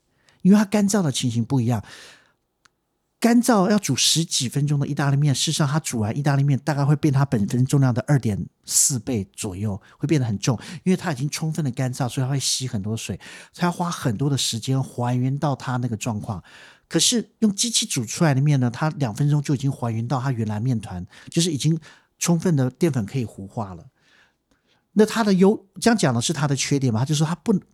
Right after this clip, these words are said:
不太可能跟着酱汁去拌炒很久，相较于干燥面。可是它的优点是什么？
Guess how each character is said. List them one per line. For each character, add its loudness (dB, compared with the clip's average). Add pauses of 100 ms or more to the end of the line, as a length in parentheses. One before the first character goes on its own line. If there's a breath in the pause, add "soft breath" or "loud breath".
不 0
太 2
可 -2
能 4
跟 2
着 6
酱 0
汁 0
去 0
拌 -2
炒 -4
很 -6
久， -2
相 0
较 0
于 -4
干 -2
燥 -4
面。 -4 (720 soft breath)
可 -6
是 4
它 6
的 6
优 6
点 6
是 2
什 0
么？ 0